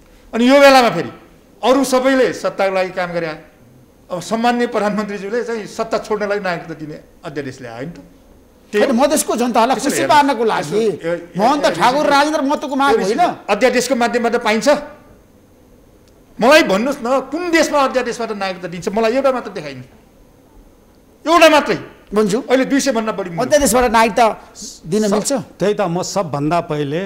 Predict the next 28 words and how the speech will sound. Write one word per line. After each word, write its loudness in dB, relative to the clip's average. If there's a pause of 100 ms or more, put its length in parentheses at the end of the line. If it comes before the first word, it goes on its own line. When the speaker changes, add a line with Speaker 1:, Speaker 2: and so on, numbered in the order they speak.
(340)
Speaker 3:
रमनजी -2
मेरो -2
साथी -4
पनि -4
हुनुहुन्छ, -8 (800)
म -6
उहाँलाई 0
आग्रह 0
गर्छु, -4
तपाईँ -4
जस्तो -4
विद्वानले -4 (840)
यो -4
सञ्चारकर्मी -2
नेरी -4 (220)
यस्तो -6
कुरा -4
नबोलिदिनुहोस्। -4 (580)
अहिले 2
मैले 0
जुन -2
भने -4
नि, -2 (500)
सबै 0
दलले 2
सर्वसम्मत -2
निर्णय 0
गरेको 0